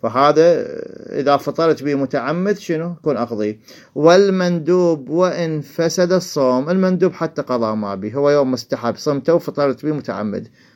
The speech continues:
فما عليك حتى هنا قضاء. تفريع، تفريع مرتبط بالمسألة الثانية. من أكل ناسيا فظن فساد صومه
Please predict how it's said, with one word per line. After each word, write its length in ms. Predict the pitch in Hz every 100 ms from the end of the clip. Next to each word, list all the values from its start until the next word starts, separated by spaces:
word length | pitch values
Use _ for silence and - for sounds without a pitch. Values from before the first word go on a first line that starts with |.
| _
فما 280 | - 131 147
عليك 320 | 127 135 147
حتى 360 | - 147 151 151
هنا 460 | 139 147 156 175 175
قضاء. 460 | - 110 104 98 - 131 - _ _ - _ _ _ _ - _ -
تفريع، 540 | 208 202 185 135 110 110 -
تفريع 340 | 147 170 165
مرتبط 480 | 135 147 - 165 160
بالمسألة 380 | 139 139 139 139
الثانية. 420 | 117 101 92 - - - - -
من 220 | 214 208
أكل 520 | - 196 202 185 175
ناسيا 680 | 175 170 160 165 156 147 139 117
فظن 720 | - 147 139 175 165 143 127
فساد 640 | 120 135 120 156 156 147 156
صومه 720 | - 151 151 139 123 120 117